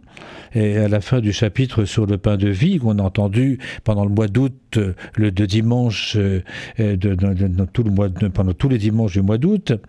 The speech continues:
Et il a cette parole extrêmement forte : « De même que le Père qui est vivant m'a envoyé et que je vis par le Père, de même, celui qui me mange vivra par moi. » Vous voyez, trois fois,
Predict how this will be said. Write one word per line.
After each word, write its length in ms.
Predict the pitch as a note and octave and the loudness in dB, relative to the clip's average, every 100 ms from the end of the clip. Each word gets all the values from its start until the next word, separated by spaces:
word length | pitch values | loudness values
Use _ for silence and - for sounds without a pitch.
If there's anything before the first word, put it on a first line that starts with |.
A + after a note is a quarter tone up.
| - - - - | -18 -14 -12 -2
Et 220 | C3 A#2 | 0 2
il 200 | B2 A#2 | 2 2
a 60 | A#2 | 2
cette 220 | B2 G#2+ | 0 0
parole 400 | A#2+ A2 C3 B2 | 0 2 2 2
extrêmement 500 | G#2+ - B2 A2 A2 | 0 0 0 2 0
forte : « 400 | G2 F#3 G3 - - - - | 0 0 0 -4 -18 -12 -2
De 120 | A#2 | 0
même 220 | D3 G#3 | 2 2
que 100 | F3+ | 0
le 160 | D#3 D3 | 0 0
Père 300 | B2+ D#3+ D3+ | 0 0 0
qui 160 | - A#2+ | 0 0
est 60 | |
vivant 500 | G2+ D#3 E3+ D3+ G#2 - _ _ _ _ _ _ _ _ _ - _ _ _ _ - | 2 0 2 0 -2 -10 _ _ _ _ _ _ _ _ _ -20 _ _ _ _ -2
m'a 200 | C#3 F#3 | 0 2
envoyé 720 | F3 C#3+ D3 C#3 D3+ D3+ C#3+ | 2 2 2 2 2 2 0
et 60 | |
que 140 | A2 A2+ | 0 0
je 160 | F#2+ | 2
vis 420 | G#2+ G#2+ A#3 D4+ | 0 2 2 0
par 180 | - B2 | -2 0
le 140 | A2 G#2+ | 2 0
Père, 400 | - C#3+ B3+ C#4+ - _ _ _ _ _ _ _ _ _ _ | 2 2 0 -4 -14 _ _ _ _ _ _ _ _ _ _
de 140 | G#2+ F3+ | 0 0
même, 640 | G3 F3+ A#3+ B3+ F#3+ D3+ A#2+ | 2 2 2 0 0 -2 -4
celui 420 | - D3 C#3+ D#3+ | 0 0 2 2
qui 140 | C#3 | 2
me 100 | A#2 | 0
mange 560 | G#2+ B2+ A3+ C#4 A#3+ - _ - | 2 2 2 2 0 -6 _ -8
vivra 800 | A#2+ G2+ G3+ B3+ G#3 A3 A#3+ B3+ _ _ _ _ | -2 2 2 2 0 0 -2 -4 _ _ _ _
par 160 | A#3 A3+ | 0 2
moi. » 320 | A#3+ C#3+ G#2+ _ _ _ _ _ _ _ _ - | 2 0 -2 _ _ _ _ _ _ _ _ -4
Vous 120 | A#2 | 0
voyez, 160 | E3+ | 0
trois 300 | C#3+ - D3 | 0 -4 -2
fois, 500 | C#3 - E3 A#3+ G#3+ | -2 0 0 2 0